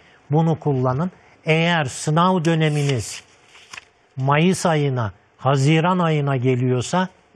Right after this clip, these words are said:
can eriği. O da, e, müthiş zihin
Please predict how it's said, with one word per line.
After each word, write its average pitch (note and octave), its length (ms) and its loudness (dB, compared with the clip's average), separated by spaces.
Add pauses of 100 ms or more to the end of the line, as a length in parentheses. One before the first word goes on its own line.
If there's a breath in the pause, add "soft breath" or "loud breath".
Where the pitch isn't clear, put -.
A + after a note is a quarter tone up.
can D#3 280 2
eriği. G#2+ 420 -2 (840)
O D3 160 0
da, C3 220 -2 (560)
e, C3 40 -10 (300)
müthiş C#3 600 -2
zihin C#3 520 0